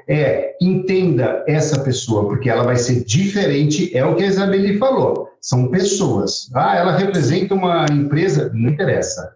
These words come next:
é pessoa. Então, a gente quer conhecer cada um, né? Teve um senhor essa semana que não adianta, ele gosta de ler jornal, jornal físico, né?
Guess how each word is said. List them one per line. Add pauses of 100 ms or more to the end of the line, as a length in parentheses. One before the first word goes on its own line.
é
pessoa. (260)
Então,
a
gente
quer
conhecer
cada
um, (300)
né?
Teve
um
senhor
essa
semana (260)
que
não
adianta,
ele
gosta
de
ler
jornal,
jornal
físico,
né?